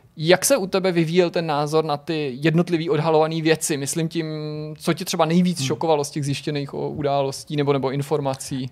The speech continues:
Speaker 2: Mm, já myslím, že nejvíc šokující, šokující, pokud teda chcem používat tohle
Speaker 1: No,
Speaker 2: slovo,
Speaker 1: nebo to
Speaker 2: když,
Speaker 1: klidně
Speaker 2: eh,
Speaker 1: zjemní, aby to neznělo tak
Speaker 2: jasně,
Speaker 1: bulvárně.
Speaker 2: tak jako nejzajímavější z mýho pohledu určitě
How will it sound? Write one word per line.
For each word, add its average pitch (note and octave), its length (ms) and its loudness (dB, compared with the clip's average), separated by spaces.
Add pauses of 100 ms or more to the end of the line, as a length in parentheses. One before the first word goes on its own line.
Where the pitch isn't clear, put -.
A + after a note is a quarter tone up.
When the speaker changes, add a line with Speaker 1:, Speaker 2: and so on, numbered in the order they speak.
(160)
Speaker 2:
Mm, C#3 420 -6
já D3+ 100 4
myslím, F3+ 260 0
že E3 460 2
nejvíc D#3+ 320 2
šokující, D3+ 720 -4
šokující, C3+ 500 -4
pokud B2 200 -6
teda B2+ 140 0
chcem C#3 180 -2
používat B2+ 300 -2
tohle C3 180 -2
Speaker 1:
No, C#3 40 0
Speaker 2:
slovo, - 280 4
Speaker 1:
nebo F3 180 4
to - 40 4
Speaker 2:
když, F3 80 4
Speaker 1:
klidně E3 220 2
Speaker 2:
eh, - 40 4
Speaker 1:
zjemní, D#3 340 4
aby C#3+ 140 4
to D3 80 -2
neznělo C#3 300 -2
tak C3+ 100 0
Speaker 2:
jasně, D3+ 240 4
Speaker 1:
bulvárně. E3 320 8
Speaker 2:
tak D3 100 2
jako C#3+ 280 2
nejzajímavější C#3 760 2
z B2 40 -8
mýho C#3 180 -2
pohledu C3+ 400 2
určitě C3+ 480 2